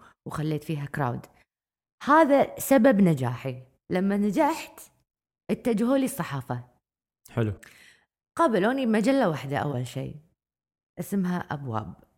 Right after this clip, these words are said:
Speaker 1: أعتقد المجلة الحين مو موجودة.
Speaker 2: مهم.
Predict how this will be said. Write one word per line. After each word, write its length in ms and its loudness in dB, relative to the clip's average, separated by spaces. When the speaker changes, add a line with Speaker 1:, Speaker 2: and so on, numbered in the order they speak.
Speaker 1:
أعتقد 340 -12
المجلة 440 -4
الحين 500 -8
مو 140 -2
موجودة. 500 -6
Speaker 2:
مهم. 200 -4